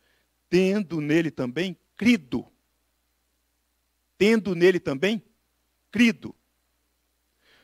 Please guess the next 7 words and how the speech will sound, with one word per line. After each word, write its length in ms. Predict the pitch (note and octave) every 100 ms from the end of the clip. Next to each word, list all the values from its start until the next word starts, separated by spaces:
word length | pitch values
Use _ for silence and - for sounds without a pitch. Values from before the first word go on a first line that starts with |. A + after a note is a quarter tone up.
| _ _ _ _ _ _ _ _ _
O 60 |
que 120 | - G3
nós 160 | A#3
percebemos 640 | A3 A3 D#3 D3+ F3 D3+
aqui, 260 | C#3 - F#3
queridos 500 | D3+ C#3 A#2+ - - _ _ _
irmãos, 540 | B2+ C3 A2+ F#2+ -